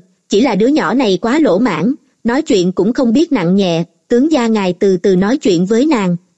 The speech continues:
kêu nàng sau này trước khi nói chuyện phải suy nghĩ một chút. Ninh Thị nhẹ giọng, nghi ngờ trong lòng nàng quá nặng,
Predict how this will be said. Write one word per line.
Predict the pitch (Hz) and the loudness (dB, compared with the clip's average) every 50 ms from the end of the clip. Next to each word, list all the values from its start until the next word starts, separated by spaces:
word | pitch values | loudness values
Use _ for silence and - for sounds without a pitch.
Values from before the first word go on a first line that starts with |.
| - | -4
kêu | - 269 254 | -2 0 0
nàng | 240 226 208 185 175 | 0 0 0 -2 -2
sau | - - 240 233 | -2 -2 -2 0
này | 226 220 196 185 175 | 0 0 0 0 0
trước | - 294 339 - | 0 -2 -2 0
khi | - 277 247 | 0 0 2
nói | 226 233 247 294 | 2 2 0 -2
chuyện | 320 - 247 180 170 185 | 0 0 0 0 0 0
phải | - 190 170 | -2 -2 -2
suy | 233 - 277 262 | -2 0 0 2
nghĩ | 226 233 208 170 160 233 | 2 2 2 2 2 2
một | 269 302 - - | 2 0 0 -2
chút. | - 311 349 - _ _ _ _ _ _ _ _ _ _ _ _ _ _ _ _ | -2 -2 -2 -2 _ _ _ _ _ _ _ _ _ _ _ _ _ _ _ _
Ninh | - 269 285 269 269 | 0 0 2 2 2
Thị | - 233 190 | 2 2 2
nhẹ | 190 208 202 175 | 2 2 2 0
giọng, | 185 180 202 180 170 175 175 _ _ _ _ _ - | 0 0 -2 -2 -2 -4 -4 _ _ _ _ _ -2
nghi | 262 277 269 | 0 2 2
ngờ | 254 247 214 196 185 | 2 2 2 0 0
trong | - 254 240 | 0 0 0
lòng | 247 233 202 190 | 0 0 0 0
nàng | 196 196 190 180 | 0 0 -2 -2
quá | 175 240 233 302 330 | -2 -2 -2 0 0
nặng, | 311 220 175 175 175 | -2 -2 -2 -4 -4